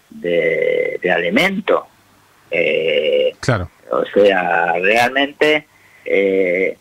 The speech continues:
Speaker 1: hay, hay que terminar de sancionar la ley, porque acá el problema del, de,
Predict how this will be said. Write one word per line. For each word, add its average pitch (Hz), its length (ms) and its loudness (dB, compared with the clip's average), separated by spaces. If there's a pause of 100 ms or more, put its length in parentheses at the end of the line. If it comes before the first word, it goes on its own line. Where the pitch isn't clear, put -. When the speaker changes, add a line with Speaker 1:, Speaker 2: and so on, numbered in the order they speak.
(440)
Speaker 1:
hay, 110 240 0
hay 135 260 0
que 117 160 -2
terminar 113 640 -4
de 110 680 -2
sancionar 101 640 -2
la 110 140 2
ley, 113 200 2
porque 127 280 -2
acá 143 200 -4
el 175 100 -2
problema 151 680 2
del, 95 680 -4 (120)
de, 90 480 0